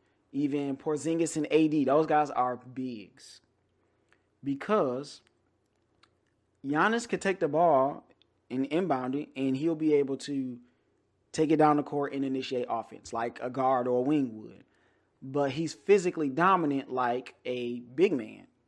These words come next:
So he's this, he's his own kind of player. And it's so rare that we see these marvels. Now, you're probably saying, "Well, you leaving a guy off this list who's pro-, arguably,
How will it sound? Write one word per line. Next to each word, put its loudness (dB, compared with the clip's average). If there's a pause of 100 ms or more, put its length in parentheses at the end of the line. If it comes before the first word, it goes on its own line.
(140)
So -4
he's -6
this, 0 (460)
he's -2
his -2 (140)
own 6
kind -2
of -8
player. -8 (520)
And -2
it's -2
so 2
rare 4 (300)
that -4
we -2
see -8
these -6
marvels. -8
Now, 0 (680)
you're -4
probably 2
saying, -4
"Well, -4
you -8
leaving -2
a -4
guy -2
off -2
this -12
list -4
who's -12 (460)
pro-, -4 (120)
arguably, 6